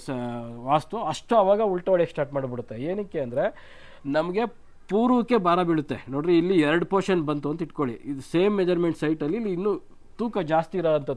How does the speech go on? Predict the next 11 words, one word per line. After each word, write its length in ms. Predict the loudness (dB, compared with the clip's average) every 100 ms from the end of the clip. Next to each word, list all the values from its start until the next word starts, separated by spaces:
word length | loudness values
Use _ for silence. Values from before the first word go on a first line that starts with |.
| -4
ತೂಕ, 180 | -6 -4 -8 -12 -20 -18 -12 -12
ಉತ್ತರಕ್ಕೆ 360 | 0 2 4 4
ಭಾರ 140 | 4 4 4
ಇರಬಾರ್ದು. 320 | 2 0 0 -2
ನಮ್ಮ 120 | -2 -2
ಗಮನದಲ್ಲಿ 320 | -2 -2 -4
ಇಟ್ಕೊಳ್ಳಿ, 260 | -4 -4 -2
ಯಾವುದೇ 480 | -2 0 0 0 2 4 2 2
ಜಾಗದಲ್ಲಾಗಲಿ, 580 | 2 2 -2 -2 0 2 2
ಆಫೀಸು, 420 | 0 -6 -4 -2 0 0
ಒಂದು 180 | -2